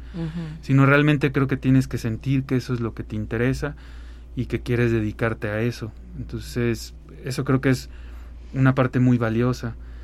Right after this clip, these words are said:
Speaker 2: eh, y que es la que muchas veces se cuestiona a los jóvenes como, "¿Y por qué quieres hacer eso?". Pues porque eso es lo que yo siento, siempre he querido pintar, siempre he querido
Speaker 1: Claro.
Speaker 2: expresarme de esa manera. Pues si lo sientes así, eh,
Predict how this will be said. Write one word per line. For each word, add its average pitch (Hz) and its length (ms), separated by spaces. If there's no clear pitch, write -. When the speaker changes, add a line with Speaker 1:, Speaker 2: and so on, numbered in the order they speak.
Speaker 2:
eh, 107 520
y 139 100
que 135 160
es 127 160
la 131 140
que 123 260
muchas 135 420
veces 127 280
se 120 140
cuestiona 123 720
a 110 40
los 107 180
jóvenes 113 420
como, 101 280
"¿Y 120 80
por 123 160
qué 139 120
quieres 156 260
hacer 135 240
eso?". 135 320
Pues 110 220
porque - 340
eso 127 160
es 139 60
lo 131 160
que 110 260
yo 120 120
siento, 160 340
siempre 131 300
he - 40
querido 120 300
pintar, 113 360
siempre 117 280
he - 20
querido 110 320
Speaker 1:
Claro. 170 160
Speaker 2:
expresarme 117 500
de 113 60
esa 113 160
manera. 110 400
Pues 123 180
si - 180
lo 120 100
sientes 131 340
así, 135 320
eh, 120 320